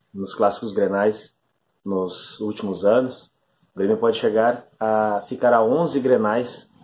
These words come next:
sem uma, uma derrota. E o Internacional, então, nem se fala. Só quer saber de vitória. Mas eu, por que que eu lembrei desse Grenal?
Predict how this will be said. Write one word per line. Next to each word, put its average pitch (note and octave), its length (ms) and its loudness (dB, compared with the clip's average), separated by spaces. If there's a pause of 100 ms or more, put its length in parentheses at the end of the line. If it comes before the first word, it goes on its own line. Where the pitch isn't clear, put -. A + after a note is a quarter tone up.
(300)
sem A#2+ 300 0
uma, B2+ 680 2
uma B2 200 0
derrota. B2 540 2 (680)
E G2+ 160 0
o G2 60 2
Internacional, G#2+ 680 2
então, A#2+ 640 0
nem G#2+ 160 -2
se C3 160 -6
fala. A#2+ 360 2 (440)
Só - 260 -2
quer B2+ 240 2
saber A#2 640 0
de A2+ 160 -4
vitória. G#2+ 540 2 (580)
Mas A#2+ 640 2
eu, B2+ 160 0
por C3+ 180 -4
que F3 120 0
que E3 80 -2
eu - 20 4
lembrei C3+ 300 2
desse B2 200 -2
Grenal? F#2+ 460 -2